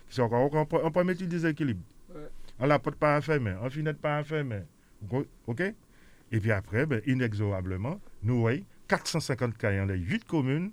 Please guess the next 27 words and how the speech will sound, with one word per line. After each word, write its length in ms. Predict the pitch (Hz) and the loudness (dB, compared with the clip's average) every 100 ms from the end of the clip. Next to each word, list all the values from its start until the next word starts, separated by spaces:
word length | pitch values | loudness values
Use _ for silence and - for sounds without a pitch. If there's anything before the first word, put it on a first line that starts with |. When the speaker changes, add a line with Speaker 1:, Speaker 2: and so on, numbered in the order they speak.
| - - - - | -10 -20 -14 -2
Speaker 1:
entre 240 | 127 117 | -2 2
le 140 | 117 113 | 0 0
six 360 | - 220 214 | -2 -4 -2
et 100 | 117 | -2
le 120 | 117 | 0
dix 260 | 104 170 175 | 0 -2 0
novembre 440 | 165 131 139 170 170 - - | 2 4 2 0 -6 -14 0
dans 120 | 120 | 2
le 120 | 123 | 4
nord 200 | 120 156 | 4 2
de 60 | 160 | 0
la 60 | 147 | 0
Martinique. 460 | 135 135 131 95 - - - - - 151 - - - - | 0 -2 -2 -4 -6 -16 -20 -20 -20 -20 -20 -20 -14 -2
Voilà. 220 | 123 - - - - - | 0 0 -8 -14 -14 -6
Ces 120 | - | 0
cas-là, 260 | 143 151 180 | 4 6 6
inexorablement, 800 | 185 165 170 165 165 160 190 262 - - 127 | 6 6 6 6 6 4 2 -2 -10 -14 -6
ils 60 | |
ont 140 | 156 175 | 0 0
glissé. 320 | 156 123 95 - _ _ - - - | 0 -6 -10 -14 _ _ -20 -18 -4
Bon. 160 | 107 - - - - - - | -4 -4 -12 -20 -20 -8 6
Alors, 360 | 196 175 101 87 | 10 10 8 0
après, 500 | - 147 175 220 95 - - - - - - - | 2 4 8 10 8 2 -10 -16 -20 -20 -18 0
à 80 | 143 | 4
notre 200 | 180 - | 6 6
checklist 420 | 170 127 120 - | 4 4 2 4
là, 220 | 160 214 | 4 4